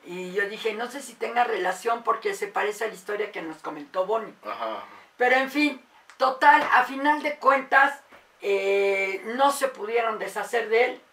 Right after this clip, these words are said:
Speaker 1: para nada. La señora tuvo que, que vender la casa, y eso quién sabe si la pudo vender después,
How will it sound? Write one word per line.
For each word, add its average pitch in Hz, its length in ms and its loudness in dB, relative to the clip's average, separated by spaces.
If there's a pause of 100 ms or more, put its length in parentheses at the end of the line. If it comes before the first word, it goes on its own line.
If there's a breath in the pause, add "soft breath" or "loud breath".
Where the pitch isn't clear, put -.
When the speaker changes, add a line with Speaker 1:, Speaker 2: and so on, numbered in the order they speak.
(160)
Speaker 1:
para 180 280 2
nada. 254 500 4
La 208 120 -2
señora 226 540 -2 (460 loud breath)
tuvo 285 420 0
que, 202 380 -4
que 202 180 -2
vender 202 420 0
la 214 160 -2
casa, - 480 2
y 208 100 -4
eso 226 400 -4 (140)
quién 214 300 -2
sabe 220 300 0
si 208 140 -14
la 170 180 -8
pudo 208 220 -2
vender 202 400 -2
después, 226 560 -2